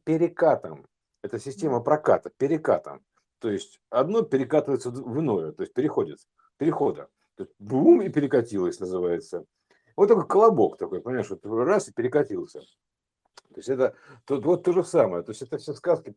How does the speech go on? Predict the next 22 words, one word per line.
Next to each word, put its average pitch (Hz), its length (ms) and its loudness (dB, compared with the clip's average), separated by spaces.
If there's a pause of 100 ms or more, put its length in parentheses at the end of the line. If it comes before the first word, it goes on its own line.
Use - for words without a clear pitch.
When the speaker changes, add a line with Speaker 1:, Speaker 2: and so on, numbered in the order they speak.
(120)
Speaker 1:
все 113 160 -14
про 143 180 -2
это. - 220 -4 (420)
Поэтому 147 300 2
мы, 233 360 2 (440)
как 110 140 -8
это, 95 180 -8 (160)
в-, 107 380 -14
уже 107 320 -10
сто - 220 -10
двадцать 117 240 0
пятый 113 220 4
раз, 98 180 2
вот, 87 100 -12 (220)
э, 98 120 -8
там, 87 220 -10 (580)
поздравляем, 143 680 6
там, 117 200 -4
мы 147 200 -2
в 98 60 -10
мире 123 240 -2
ином 85 300 -2